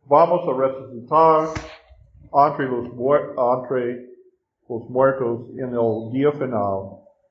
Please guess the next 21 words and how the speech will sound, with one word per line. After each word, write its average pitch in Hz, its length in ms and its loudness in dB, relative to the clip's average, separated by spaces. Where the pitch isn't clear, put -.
Pero, 143 420 4
ah, 143 240 4
en 143 160 0
este 180 280 4
mo-, 135 380 -4
en 143 300 -4
este 170 260 0
momento 139 920 0
podemos 196 500 2
acercar 196 960 2
al 139 300 -2
trono 208 400 6
de 139 140 2
gracia, 139 680 4
el 123 200 -8
trono 196 360 -2
de 156 160 -4
nuestro 147 520 -4
Jesucristo, 151 680 -4
con 120 160 -4
nuestras 151 380 -2